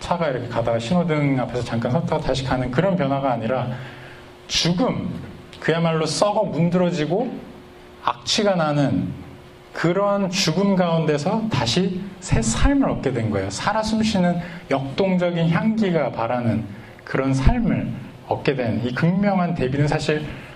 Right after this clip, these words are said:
어, 그냥 저희들이 쉽게 생각할 수 있는 것들이 아니라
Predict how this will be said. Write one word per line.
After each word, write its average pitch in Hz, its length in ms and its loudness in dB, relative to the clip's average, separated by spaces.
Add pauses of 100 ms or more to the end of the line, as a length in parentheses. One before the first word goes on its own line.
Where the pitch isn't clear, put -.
(280)
어, 95 400 -2 (460)
그냥 180 440 2
저희들이 131 300 0
쉽게 - 300 -4
생각할 180 360 0
수 147 140 -2
있는 131 140 4
것들이 123 340 -2
아니라 110 400 -2